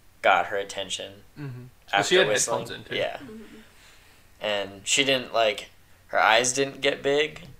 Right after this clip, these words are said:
Speaker 1: She, like, saw who he was, but she didn't, like,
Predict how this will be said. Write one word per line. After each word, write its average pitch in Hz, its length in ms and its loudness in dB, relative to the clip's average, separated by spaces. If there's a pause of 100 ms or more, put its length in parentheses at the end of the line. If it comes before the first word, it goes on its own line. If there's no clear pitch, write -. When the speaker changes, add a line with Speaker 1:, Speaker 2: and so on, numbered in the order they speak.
(360)
Speaker 1:
She, 135 220 -2
like, 107 160 4
saw 101 400 4
who 113 100 -6
he 104 100 -4
was, 101 300 2
but 101 200 -4
she 110 180 -6
didn't, 98 280 -14
like, 90 340 -8